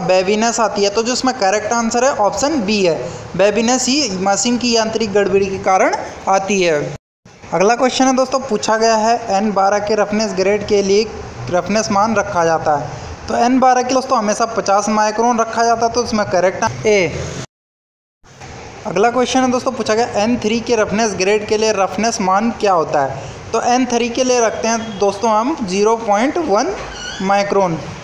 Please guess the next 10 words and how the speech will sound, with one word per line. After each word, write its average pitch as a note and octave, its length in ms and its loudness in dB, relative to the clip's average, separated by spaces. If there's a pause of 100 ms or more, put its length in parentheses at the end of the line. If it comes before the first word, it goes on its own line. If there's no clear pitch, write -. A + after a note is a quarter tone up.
तो A3+ 100 0
जो C4+ 60 0
इसमें C#4+ 240 0
करेक्ट G#3+ 320 0
आंसर A#3+ 320 0
है B3+ 60 4
वो A3 120 2
है A3 180 2
ऑप्शन A3 480 0
डी। F#3 320 0